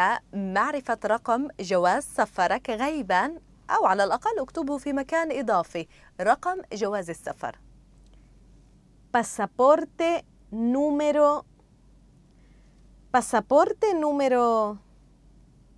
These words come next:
Speaker 1: رقم الرحلة.
Speaker 2: Número de vuelo.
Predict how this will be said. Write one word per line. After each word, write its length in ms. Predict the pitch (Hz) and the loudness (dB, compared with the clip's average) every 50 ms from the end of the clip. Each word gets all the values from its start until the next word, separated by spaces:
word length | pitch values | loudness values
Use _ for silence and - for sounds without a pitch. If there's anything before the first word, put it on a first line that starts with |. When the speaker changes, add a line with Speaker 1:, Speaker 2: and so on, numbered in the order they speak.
| - - - - - _ _ _ - _ _ _ _ _ _ - _ - | -20 -20 -20 -20 -20 _ _ _ -20 _ _ _ _ _ _ -20 _ -8
Speaker 1:
رقم 460 | 202 190 185 185 - - 208 208 226 | -4 -2 -2 -2 -2 -2 -2 -2 -2
الرحلة. 520 | 233 240 269 311 370 - - 302 202 156 - - _ - _ _ _ _ _ _ _ _ _ _ _ _ _ - - _ _ - _ - - - - - - - 196 | -2 -2 -2 -2 -2 -4 -6 -8 -8 -8 -8 -14 _ -20 _ _ _ _ _ _ _ _ _ _ _ _ _ -20 -20 _ _ -20 _ -20 -20 -20 -20 -20 -18 -10 -6
Speaker 2:
Número 680 | 208 226 254 302 330 311 339 339 339 349 349 349 - - - _ - - - | -4 -2 0 0 0 0 0 0 2 2 2 2 0 -2 -10 _ -20 -14 -10
de 380 | 208 196 220 254 262 254 - - _ - - - | -8 -2 0 0 0 0 0 -4 _ -20 -20 -14
vuelo. 760 | 196 180 175 185 214 269 294 294 277 269 226 190 165 147 139 | -12 -12 -10 -6 -2 2 6 6 6 6 4 2 0 -4 -6